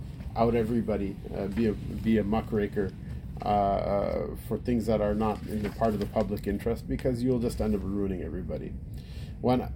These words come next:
ابن مسعود رضي الله تعالى عنه أنه أتي برجل فقيل له: "هذا فلان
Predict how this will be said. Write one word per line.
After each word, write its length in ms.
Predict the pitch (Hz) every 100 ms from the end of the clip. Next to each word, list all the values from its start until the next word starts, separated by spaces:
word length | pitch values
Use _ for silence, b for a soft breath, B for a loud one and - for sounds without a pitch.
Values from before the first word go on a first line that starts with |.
| -
ابن 260 | 151 143 143
مسعود 360 | 135 139 151 147
رضي 300 | 139 127 135
الله 200 | 131 123
تعالى 300 | 123 120 123
عنه 320 | 117 123 123
أنه 400 | 113 127 127 127 - 175
أتي 360 | 151 151 147
برجل 760 | 135 135 127 117 139 131 123 117 - B B B -
فقيل 380 | 131 147 151
له: 580 | 139 135 139 139 139 123
"هذا 140 | 131 127
فلان 680 | - 139 135 135 139 131